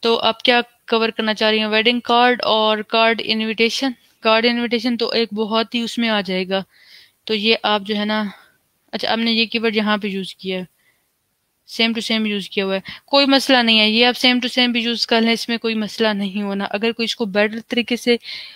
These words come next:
मज़ीद जो है यूज़ कर सकता है तो वो कर ले। यहाँ पर अपने keyword मज़ीद optimize करें।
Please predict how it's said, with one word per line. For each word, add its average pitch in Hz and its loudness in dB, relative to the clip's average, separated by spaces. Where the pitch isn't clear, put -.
मज़ीद 220 2
जो 214 -2
है 220 4
यूज़ 214 -2
कर 220 2
सकता - -4
है 214 2
तो 202 -8
वो 202 -2
कर 185 -2
ले। 180 -2
यहाँ 233 4
पर 269 6
अपने 254 0
keyword 233 0
मज़ीद 220 0
optimize 208 -2
करें। 185 -2